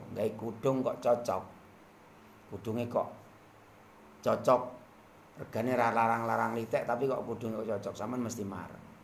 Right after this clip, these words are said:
Cah lanang kok kaya Farel gawe kudung. Wah, medeni. Nah, medeni malah.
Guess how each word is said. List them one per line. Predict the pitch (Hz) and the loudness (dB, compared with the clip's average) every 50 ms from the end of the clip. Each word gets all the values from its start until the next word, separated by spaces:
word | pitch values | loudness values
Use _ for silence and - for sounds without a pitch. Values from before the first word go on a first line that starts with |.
| - - - - - - - - - - - - - - - - - - - - - | -20 -20 -20 -20 -20 -20 -20 -20 -20 -20 -20 -20 -20 -20 -20 -20 -20 -20 -20 -4 -2
Cah | 113 107 110 | 0 2 4
lanang | 117 127 131 139 139 135 127 120 123 120 117 117 | 6 8 8 8 6 4 4 2 0 -2 -2 -2
kok | - - - | -2 -2 2
kaya | 113 117 120 120 117 | 2 4 4 4 4
Farel | 117 120 117 120 123 131 127 120 117 | 4 4 4 6 6 4 4 2 2
gawe | 110 110 107 | 2 0 0
kudung. | 110 117 113 110 110 110 - 107 98 95 98 101 - - - - - - | -2 -4 -6 -6 -6 -4 -4 -4 -2 -4 -6 -10 -14 -14 -16 -18 -8 -6
Wah, | 120 107 - - - - - - - 113 | -4 -4 -4 -8 -12 -18 -20 -14 -12 -12
medeni. | 107 - - 113 107 104 95 87 - - - - - - - - - - - - - - - - - - - - - - | -10 -6 -2 -2 0 0 -2 -4 -8 -10 -12 -16 -16 -18 -20 -20 -20 -20 -20 -20 -20 -20 -20 -20 -20 -20 -20 -18 -16 -14
Nah, | 76 65 55 50 50 - - - - - - - - - - - - - - - - - - - - - - - - - - - - - - - - 101 | -14 -14 -14 -14 -16 -16 -18 -18 -20 -20 -20 -20 -20 -20 -20 -20 -20 -20 -20 -20 -20 -20 -20 -20 -20 -20 -20 -20 -20 -18 -18 -18 -18 -20 -18 -16 -12 -12
medeni | 101 - - - 104 110 120 117 113 101 | -12 -10 -6 -4 -2 -2 0 -2 -4 -6
malah. | 98 98 95 98 - - - | -8 -8 -10 -12 -14 -14 -16